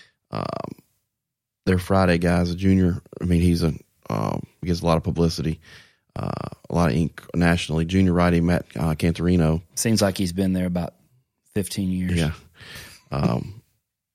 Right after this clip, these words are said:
Speaker 1: he's three and four. He got three and four record, three oh two E R A. Uh, he's a Friday guy. Um, very unorthodox, uh, windup. But, um, went nine innings in their only win this weekend against F I U. So,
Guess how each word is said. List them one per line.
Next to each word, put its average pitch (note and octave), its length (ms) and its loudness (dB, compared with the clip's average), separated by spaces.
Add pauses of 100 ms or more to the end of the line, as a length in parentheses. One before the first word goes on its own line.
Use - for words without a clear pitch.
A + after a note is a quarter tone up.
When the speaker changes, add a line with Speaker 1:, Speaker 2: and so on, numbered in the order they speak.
(600)
Speaker 1:
he's G2+ 140 0
three A#2 160 6
and F#2+ 80 4
four. A2 240 2
He F#2 80 -2
got G2+ 140 2
three A2+ 100 2
and G2+ 80 2
four G#2+ 120 2
record, G2 300 2
three F#2+ 140 4
oh F2+ 80 4
two F#2+ 340 0 (260)
E F2+ 80 2
R F2 200 4
A. F2+ 320 2 (520)
Uh, D#2+ 260 -2
he's F2+ 200 -2
a F2 80 0
Friday F2 380 0
guy. F2 340 2 (160)
Um, D#2 320 -4 (300)
very E2 420 0
unorthodox, E2 640 0
uh, D2 280 -2 (300)
windup. D#2+ 460 -2 (800)
But, D#2 220 -2
um, C#2+ 260 2 (500)
went F#2 160 2
nine F#2 220 6
innings F#2 560 2
in E2 100 2
their E2+ 140 6
only E2+ 180 4
win F2 200 4
this E2 160 -4
weekend D#2 260 2
against D#2 180 0
F D#2 200 -2
I D#2 80 0
U. D#2 260 0
So, - 240 -4